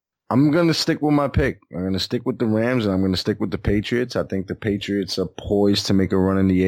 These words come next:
A F C if they can just hold off Kansas City. Hopefully Kansas City doesn't, you know,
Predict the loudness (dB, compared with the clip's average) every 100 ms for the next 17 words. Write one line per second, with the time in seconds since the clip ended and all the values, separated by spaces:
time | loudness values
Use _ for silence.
0 | 2 0 -2 0 2 2 -2 -2 -4 -2
1 | -2 -2 -2 -2 -2 -4 -8 _ -20 _
2 | -10 -2 0 2 2 2 0 0 0 0
3 | 0 0 0 2 0 0 -2 0 0 0
4 | 0 0 0 0 0 2 2 2 0 -2
5 | -12 -4 0 2 0 -4